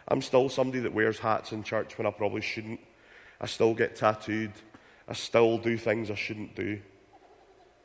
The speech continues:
But I'm trying. And every day I try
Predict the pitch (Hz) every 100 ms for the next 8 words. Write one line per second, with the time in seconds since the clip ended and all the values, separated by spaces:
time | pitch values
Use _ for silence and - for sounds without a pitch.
0 | _ _ _ _ - 120 113 - 110 135
1 | 151 135 - - - _ _ _ _ _
2 | _ - 123 143 135 139 127 117 123 113
3 | - 110 120 127